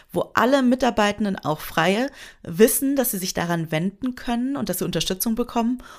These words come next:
ohne dass sie sich dafür rechtfertigen müssen und ohne dass sie sich dafür dumme Sprüche anhören müssen und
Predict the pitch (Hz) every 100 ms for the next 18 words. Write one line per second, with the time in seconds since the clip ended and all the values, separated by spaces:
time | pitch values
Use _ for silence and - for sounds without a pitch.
0 | - - _ - 226 294 294 302 294 294
1 | 226 - 226 220 220 175 196 196 170 185
2 | - 160 160 147 147 147 147 - 208 208
3 | 202 190 190 190 190 170 165 - - 247
4 | - 254 254 247 247 254 254 269 277 -
5 | - - - - 220 208 202